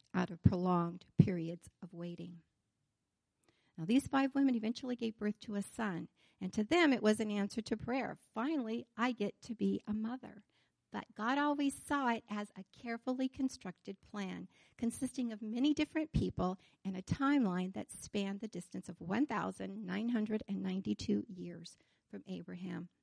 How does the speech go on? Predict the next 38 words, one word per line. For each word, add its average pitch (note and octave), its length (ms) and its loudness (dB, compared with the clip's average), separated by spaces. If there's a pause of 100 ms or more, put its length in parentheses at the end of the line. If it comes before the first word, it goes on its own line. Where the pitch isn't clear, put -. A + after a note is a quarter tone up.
(160)
to G3+ 100 -6
Jesus. E3 600 -12 (580)
Seeing C4 380 6
how B3 240 4
dedicated A#3 720 2
God G3+ 240 -4
was G3+ 240 -4
in G3+ 120 0
bringing G#3+ 280 -2
about G3+ 240 -2
his G#3 300 -6
purpose A#3+ 400 -2 (100)
perfectly C4 720 -4 (300)
through C#4 260 2
these C#4+ 240 2
human C4+ 420 6
vessels, B3 480 -4 (220)
shouldn't C4 540 -8
we A#3+ 160 -6
have F#3+ 320 -8
peace G3 420 -4 (240)
and G3 180 0
a D4 60 4
confidence C#4 640 2
that - 180 -10
he B3 300 -6
will A#3+ 280 -2
bring A3 280 -2
them A3 180 -2
to G#3+ 140 -10
pass F#3+ 360 -12
in G3+ 140 -10
our G3+ 140 -6
lives G3+ 320 -8
as F#3 160 -8
well? G3+ 320 -8 (600)
After G3 340 -8
all, B3+ 260 0